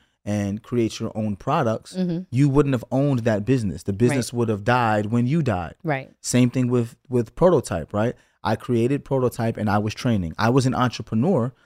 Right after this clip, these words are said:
Speaker 1: but I didn't have access to my own time because I had to train people on their time.
Speaker 2: On their time.
Speaker 1: Which
Speaker 2: Yep.
Speaker 1: means ultimately I didn't have an employee, but I had clients.
Speaker 2: Right.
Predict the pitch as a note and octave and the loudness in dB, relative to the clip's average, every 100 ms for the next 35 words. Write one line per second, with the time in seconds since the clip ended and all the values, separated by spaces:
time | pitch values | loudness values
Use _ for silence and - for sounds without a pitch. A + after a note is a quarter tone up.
0 | _ - A#2+ A#2 C3+ C#3+ C3 C3 A#2 - | _ 2 4 4 2 -2 -4 -4 -6 -4
1 | B2 C#3 - G#2+ - B2+ A2+ F2 A2+ A2 | -6 -6 -8 -10 -6 -4 -4 -2 -4 -4
2 | C3+ C3+ A#2 A2+ G#2 - A#2 C#3 B2 A#2+ | -4 -4 -4 -6 -10 -4 -2 -2 -2 -6
3 | - B2 - C3+ C3+ A#2 C3 A#2 A2 - | -6 -12 -8 -4 -4 -4 -8 -6 -8 -4
4 | A2+ G#2 A2 G2+ G#2 C#3 F#2+ D3+ D3 C#3+ | -2 -2 -2 -4 -4 -6 -4 -4 -6 -6
5 | C3+ C#3 C3 D3 C3+ A2 G3+ G#3+ E3 C#3 | -12 -4 -2 4 4 4 2 2 -2 0
6 | C3+ C3+ _ _ _ B2+ C#3+ D#3+ D3+ C#3+ | -2 -2 _ _ _ -2 0 2 2 2
7 | B2 - G3+ F3 B2+ C3+ A#2+ A2 A#2 A#2 | -2 2 2 4 0 0 0 2 0 -2
8 | E3+ C#3+ F2+ - - D#3+ C#3 | -2 -4 -4 -12 -8 -6 -6